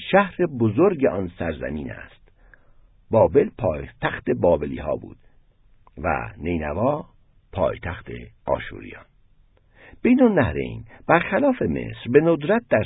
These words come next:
سایه حکومت یک شاه قرار داشته است. همچنین هیچ امپراتوری واحدی در محدوده مرزهای استواری مدتی طولانی دوام نیاورده است.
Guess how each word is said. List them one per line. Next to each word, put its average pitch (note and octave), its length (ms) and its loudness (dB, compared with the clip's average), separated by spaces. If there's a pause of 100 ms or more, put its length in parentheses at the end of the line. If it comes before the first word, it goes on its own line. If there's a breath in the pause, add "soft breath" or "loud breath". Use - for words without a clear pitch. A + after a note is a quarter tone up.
سایه E2 420 -2
حکومت E2 500 -6
یک F2 320 -4 (120)
شاه D2 240 -6
قرار B1 320 -12
داشته - 360 -14
است. - 360 -20 (640 soft breath)
همچنین D#3 540 0 (120)
هیچ G3 160 -2 (120)
امپراتوری G#2+ 920 2
واحدی A#2 800 0
در G2 200 2
محدوده F#2 840 -2 (220 loud breath)
مرزهای G2+ 1080 2
استواری A#2 840 2 (300 loud breath)
مدتی A#2 680 2
طولانی E2+ 680 2 (560)
دوام C2+ 440 -6
نیاورده A2 560 -4
است. - 460 -20